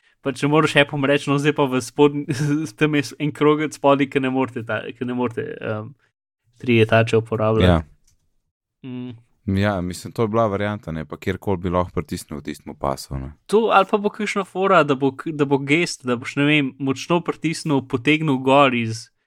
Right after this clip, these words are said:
Speaker 1: pač tako, kot zdaj potegneš gor, zato dobiš, em, control center. Mogoče, to sem se lihkar spomnil, močno priti-,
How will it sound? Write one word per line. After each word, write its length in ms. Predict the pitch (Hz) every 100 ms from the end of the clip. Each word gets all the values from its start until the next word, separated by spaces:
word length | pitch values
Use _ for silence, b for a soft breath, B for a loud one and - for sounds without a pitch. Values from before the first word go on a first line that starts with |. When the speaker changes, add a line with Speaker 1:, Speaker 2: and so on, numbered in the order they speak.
| _ _ _ _ 131
Speaker 1:
pač 160 | 120
tako, 220 | - 156 151
kot 180 | 165 143
zdaj 200 | 147 151
potegneš 500 | 143 156 160 143 131
gor, 220 | 131 143
zato 220 | - 143
dobiš, 400 | 135 131 131 -
em, 380 | 127 113 110 107 107 113 _ _ _
control 340 | 123 113 151
center. 500 | 147 160 156 151 143 143 _ _ _ _ _ 131
Mogoče, 420 | 131 139 139 139 131
to 140 | - 139
sem 140 | 127
se 140 | - 117
lihkar 300 | 123 117 117
spomnil, 400 | - 113 117 117
močno 400 | 123 120 151 151
priti-, 420 | 147 131 - 151